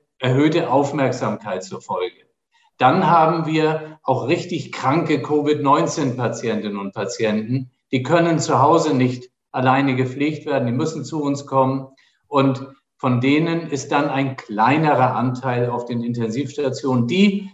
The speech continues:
die bei uns wegen covid neunzehn intensivpflichtig sind, das sind fast ausnahmslos Patientinnen und Patienten, die entweder gar nicht geimpft sind oder unvollständig geimpft sind oder eben ganz schwere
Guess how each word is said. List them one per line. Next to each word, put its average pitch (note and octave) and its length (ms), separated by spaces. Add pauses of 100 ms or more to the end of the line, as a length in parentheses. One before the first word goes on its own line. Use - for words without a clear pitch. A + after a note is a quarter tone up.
(120)
die D3 100
bei C#3 140
uns D#3+ 340
wegen C#3 240
covid C#3 340
neunzehn C3 520
intensivpflichtig B2 1000
sind, D3 300 (300)
das A2+ 240
sind D3 180
fast - 540
ausnahmslos B2+ 1040 (200)
Patientinnen B2 540
und A#2 140
Patienten, A#2+ 560
die A#2 140
entweder B2 640 (100)
gar C3 220
nicht D#3+ 360
geimpft C3+ 440
sind C3+ 400 (300)
oder C3+ 520
unvollständig C3 960
geimpft B2 360
sind A2+ 200
oder B2 320
eben A#2 220
ganz A2+ 240
schwere A2 520